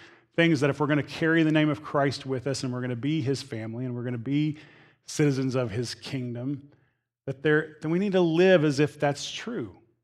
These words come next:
You guys have heard me use that illustration before of, you know,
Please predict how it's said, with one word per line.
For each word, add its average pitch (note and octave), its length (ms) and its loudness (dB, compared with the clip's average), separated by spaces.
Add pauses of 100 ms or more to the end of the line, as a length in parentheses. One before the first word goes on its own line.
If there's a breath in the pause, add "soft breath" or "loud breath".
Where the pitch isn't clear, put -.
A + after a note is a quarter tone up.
(380)
You C#3+ 80 -2
guys D3+ 120 6
have C#3+ 100 -2
heard C#3+ 180 2
me C#3+ 80 2
use C#3 200 0
that C3+ 180 0
illustration C#3 500 -4
before C3 440 -4
of, A2+ 180 -8
you C3+ 120 -8
know, A#2+ 240 -8